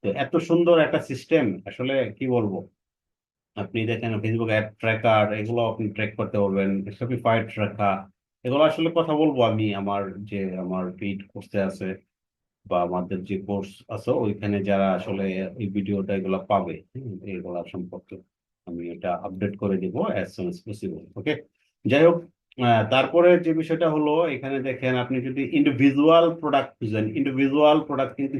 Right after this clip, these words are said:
হিউজ পরিমাণ। ইন্ডিভিজুয়াল প্রোডাক্ট দেখছেন, এখানে আমি যদি just ক্যাটাগরিটা আমি all দিয়ে দিই, সেক্ষেত্রে আপনি দেখবেন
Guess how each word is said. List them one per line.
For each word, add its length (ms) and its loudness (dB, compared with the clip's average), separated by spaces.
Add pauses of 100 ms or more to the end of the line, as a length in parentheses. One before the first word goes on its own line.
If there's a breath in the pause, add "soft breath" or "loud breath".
(100)
হিউজ 400 6
পরিমাণ। 460 0 (440)
ইন্ডিভিজুয়াল 880 0
প্রোডাক্ট 300 -8
দেখছেন, 380 -4
এখানে 260 0
আমি 160 2
যদি 180 -6
just 280 -8
ক্যাটাগরিটা 600 0
আমি 160 2
all 400 2
দিয়ে 240 0
দিই, 240 -4
সেক্ষেত্রে 460 -6
আপনি 260 -4
দেখবেন 640 -4